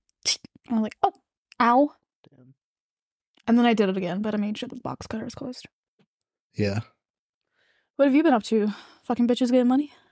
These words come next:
Speaker 2: Um, a little bit of one. I, um,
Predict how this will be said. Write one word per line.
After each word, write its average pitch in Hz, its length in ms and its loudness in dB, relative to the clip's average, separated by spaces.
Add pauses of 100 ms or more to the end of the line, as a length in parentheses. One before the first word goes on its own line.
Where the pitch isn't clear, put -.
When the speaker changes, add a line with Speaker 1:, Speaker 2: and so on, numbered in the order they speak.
(380)
Speaker 2:
Um, 135 1000 4 (840)
a - 40 -4
little 135 240 4
bit 143 160 4
of 123 180 2
one. 127 480 0 (1800)
I, 117 260 0
um, 110 400 2